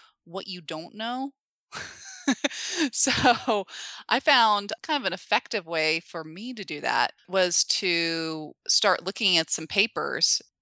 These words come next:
in particular John McCarthy's papers, and try to read them and look at all the things that I didn't understand or know about them and just, you know, start pulling on the threads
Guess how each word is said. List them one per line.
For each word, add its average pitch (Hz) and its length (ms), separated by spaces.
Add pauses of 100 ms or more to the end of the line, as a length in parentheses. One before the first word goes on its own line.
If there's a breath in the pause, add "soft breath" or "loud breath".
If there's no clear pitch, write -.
(160)
in 214 180
particular 180 540
John 165 280
McCarthy's 160 500
papers, 247 580 (440)
and 220 120
try 233 220
to 190 60
read 226 280
them 165 300 (280)
and 196 300
look 196 300
at - 80
all 175 240
the 190 100
things 170 500
that 170 140
I 160 80
didn't 175 420 (140)
understand 180 800
or 160 80
know 175 240
about - 320
them 151 340
and 165 240
just, - 380
you 175 100
know, 156 140
start - 400
pulling 190 320
on 156 140
the 147 60
threads 156 680